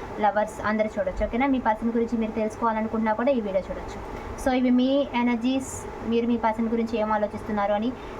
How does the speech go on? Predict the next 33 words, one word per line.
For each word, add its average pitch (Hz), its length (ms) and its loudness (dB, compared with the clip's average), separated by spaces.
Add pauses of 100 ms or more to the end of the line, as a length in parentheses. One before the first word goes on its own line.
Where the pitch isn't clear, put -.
ఎందుకంటే 269 600 2
మీ 262 140 2
ఎనర్జీస్ 262 400 0
ఎంత 226 160 -2
కనెక్ట్ 240 320 -2
అవుతాయో 226 260 0
మీకు, 208 260 -2
అంటే 214 160 0
మీ 208 100 -2
పర్సన్ 214 360 0
గురించి 247 260 2
చెప్పినప్పుడు 226 380 -2
కూడా 220 240 2 (340)
అంతే 240 280 2
కనెక్ట్ 202 320 -2
అవుతాయి. 185 380 -4
So, 240 80 2
ఇవి 247 180 2
మాకు, 233 440 2 (440)
ఆ, 226 120 4 (100)
ఎలా 269 240 4
రిజనేట్ 247 400 2
అవుతాయి 226 260 0
అంటే 233 260 2
మీ, 285 460 4
మీ 254 120 2
ఎనర్జీస్ 269 400 2
మీకు 240 140 0
ఎంత 233 180 0
బాగా 240 240 2
కనెక్ట్ 220 280 0
అవుతాయో 214 360 2 (360)
అలాగే 233 440 2